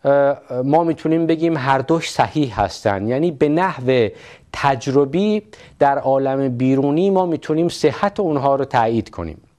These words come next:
اون چیزی که این دو مقدمه، یعنی حسین انسان هست و همهٔ انسان ها می‌میرند و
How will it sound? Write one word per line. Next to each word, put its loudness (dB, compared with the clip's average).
اون 2
چیزی 0
که 0
این 2
دو 4
مقدمه، 0
یعنی -2
حسین -2
انسان -2
هست -6
و 0
همهٔ -4
انسان -4
ها -2
می‌میرند -2
و -4